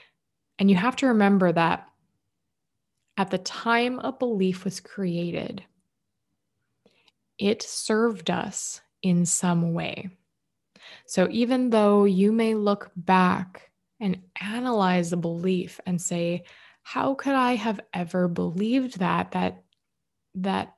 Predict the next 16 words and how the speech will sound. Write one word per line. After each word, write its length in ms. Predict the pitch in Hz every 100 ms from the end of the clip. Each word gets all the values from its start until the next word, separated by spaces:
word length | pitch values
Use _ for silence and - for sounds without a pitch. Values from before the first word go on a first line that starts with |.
| _
doesn't 420 | 185 190 202 196 - _
help 440 | - - 196 240
me 360 | 190 175 180 - -
in 200 | 180 -
any 240 | 190 202 190
way. 240 | 196 208
It's 180 | - -
very 300 | 185 196 202
limiting." 880 | 190 196 220 226 180 160 180 185 - _ _ _ _ _ _ _ _ _ _ _ _ _ _ _ _ -
At 200 | 180 180
the 80 | 185
time 580 | - - 240 247 247
that 140 | 233 214
it 80 | 214
was 180 | 202
created, 800 | - - 214 208 220 180 170 -